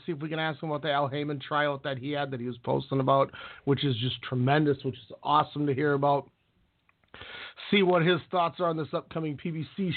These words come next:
show here on F S one here in Minnesota at the Armory again, coming at us the end of August.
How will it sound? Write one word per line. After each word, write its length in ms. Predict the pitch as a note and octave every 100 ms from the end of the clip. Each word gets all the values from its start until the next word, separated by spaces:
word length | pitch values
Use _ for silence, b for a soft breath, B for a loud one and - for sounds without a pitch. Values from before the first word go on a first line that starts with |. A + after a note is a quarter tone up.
| -
show 180 | G3 F3
here 320 | F3 F#3 D#3+
on 180 | C#3 D3
F 200 | C#3+ D3+
S 100 | C3
one 220 | D3 D3+ D3+
here 240 | D3 D3
in 60 | C#3
Minnesota 400 | C#3 C3 D#3 C#3+
at 80 | C#3
the 80 |
Armory 360 | - E3+ F#3 F#3
again, 320 | E3+ F#3 F3+ B B B -
coming 200 | F#3 F3+
at 120 | E3+
us 100 | E3+ -
the 160 | E3 D#3 -
end 260 | D#3+ E3
of 180 | D3+ C3+ A#2 -
August. 520 | F3 G3+ F#3 G3